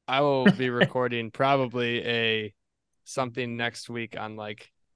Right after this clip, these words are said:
Speaker 1: how the bite's been going. I know I've been trying to, you know, keep an update on, like, current conditions, maybe water temps, what the fish have been going on.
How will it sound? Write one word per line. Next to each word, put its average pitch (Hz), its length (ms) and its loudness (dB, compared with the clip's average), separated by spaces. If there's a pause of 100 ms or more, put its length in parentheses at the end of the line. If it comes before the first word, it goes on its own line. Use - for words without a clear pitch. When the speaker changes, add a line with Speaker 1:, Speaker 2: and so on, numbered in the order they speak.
(200)
Speaker 1:
how 123 180 0
the 113 80 -4
bite's 110 340 -4
been 117 200 -8
going. 113 320 -4
I 110 100 -4
know 110 220 -6
I've 107 260 -6 (640)
been 107 140 -12
trying 107 320 -6
to, 107 40 -10
you 107 120 -10
know, 104 260 -10
keep 117 220 -14
an 107 60 -8
update 107 440 -8
on, 104 160 -12
like, 104 320 -18 (600)
current 117 540 -4 (500)
conditions, 120 920 -8
maybe 110 280 -8
water 117 320 0
temps, 113 540 -8
what 117 120 -8
the - 80 -18
fish - 280 -8
have 113 100 -12
been 117 140 -8
going 113 280 -6
on. 113 380 -6